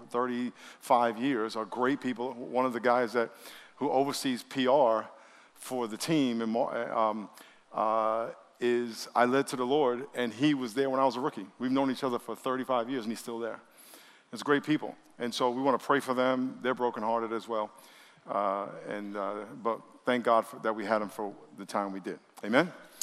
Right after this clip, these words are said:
Let's get on our knees and pray. Let's get on our knees and pray. I'm still mad, though. <laughs> Dang it. <laughs>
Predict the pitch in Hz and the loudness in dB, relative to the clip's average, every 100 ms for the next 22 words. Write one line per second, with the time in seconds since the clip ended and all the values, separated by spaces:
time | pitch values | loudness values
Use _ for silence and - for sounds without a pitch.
0 | - - - 175 - 190 180 175 185 165 | -12 -16 0 2 8 10 12 12 12 10
1 | 147 196 139 147 185 170 170 175 151 139 | 12 12 12 8 12 12 12 10 8 8
2 | 131 - - - - - - _ _ _ | 8 8 -10 -18 -20 -20 -20 _ _ _
3 | _ - - - - _ - - - - | _ -20 -20 -20 -20 _ -20 -18 -18 -18
4 | - - - - - - - - - - | -20 -20 -20 -20 -20 -20 -20 -20 -20 -20
5 | - - - - - - - - - - | -20 -20 -20 -20 -20 -20 -20 -20 -20 -20
6 | - _ _ _ _ - - - - - | -20 _ _ _ _ -20 -20 -12 -8 2
7 | 156 123 135 117 92 104 101 - - - | 4 8 8 8 6 0 -2 -6 -10 -10
8 | - - - - - - - - - - | -10 -8 -6 -4 -4 -4 -4 -2 -2 -2
9 | - - - - - - - 698 679 - | -4 -4 -6 -6 -6 -6 -6 -8 -8 -8
10 | - - - - - - - 906 - - | -8 -10 -14 -14 -14 -16 -16 -16 -16 -18
11 | - - - - - - - - - 233 | -20 -20 -20 -20 -20 -20 -20 -4 4 6
12 | 165 90 - - - 180 - - | 6 0 -6 -8 -6 -8 -8 -12